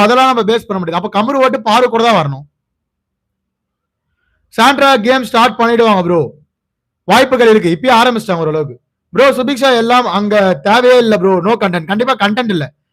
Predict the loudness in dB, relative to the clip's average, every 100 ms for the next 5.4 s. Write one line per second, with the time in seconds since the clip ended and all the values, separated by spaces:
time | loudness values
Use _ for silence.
0 | _ 0 2 4 4 4 2 2 0 -4
1 | -6 -10 -14 _ _ _ _ -4 -2 2
2 | 2 2 -2 -2 -4 -2 0 2 2 2
3 | 0 0 0 0 -2 -2 -2 -2 -2 -4
4 | -4 -8 _ _ _ -4 0 0 0 -2
5 | 0 0 0 -6